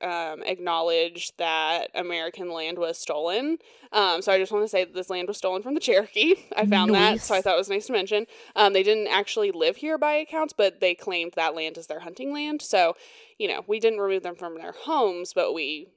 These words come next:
Speaker 1: s-, made them starve.
Speaker 2: Yeah, I was
Speaker 1: So
Speaker 2: gonna
Speaker 1: we love
Speaker 2: say,
Speaker 1: that.
Speaker 2: it's
Speaker 1: Yeah. So just wanna, yes, every s-, piece of land that we live on was stolen. So just
Speaker 2: Absolutely.
Speaker 1: friendly
Speaker 2: <laughs>
Speaker 1: reminder. <laughs> Okay, but anyway, we'll get back into it. So,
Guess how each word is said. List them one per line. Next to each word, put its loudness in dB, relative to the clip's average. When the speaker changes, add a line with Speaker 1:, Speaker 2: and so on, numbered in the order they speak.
Speaker 1:
s-, -10
made 0
them -8
starve. -4
Speaker 2:
Yeah, 2
I 2
was 2
Speaker 1:
So 8
Speaker 2:
gonna 8
Speaker 1:
we 4
love 4
Speaker 2:
say, -6
Speaker 1:
that. 2
Speaker 2:
it's -10
Speaker 1:
Yeah. 2
So 0
just -6
wanna, -2
yes, 4
every 2
s-, -10
piece -8
of -4
land 0
that -4
we 0
live -4
on -8
was -10
stolen. -8
So -6
just -12
Speaker 2:
Absolutely. 0
Speaker 1:
friendly 10
Speaker 2:
<laughs> 6
Speaker 1:
reminder. 8
<laughs> -6
Okay, 4
but 6
anyway, 4
we'll 6
get 6
back 2
into -8
it. -4
So, 4